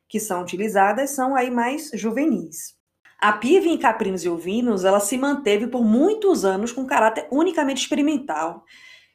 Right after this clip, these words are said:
e hoje tem conquistado também o mercado comercial. Os números ainda são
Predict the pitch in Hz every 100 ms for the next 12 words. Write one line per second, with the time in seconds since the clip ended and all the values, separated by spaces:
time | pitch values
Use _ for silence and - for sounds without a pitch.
0 | - 330 269 247 285 285 285 294 226 226
1 | 240 240 208 226 233 226 220 233 269 285
2 | 277 277 320 185 165 160 160 _ _ 240
3 | 233 208 277 370 370 330 320 302 302 -
4 | 226 233 262 262 202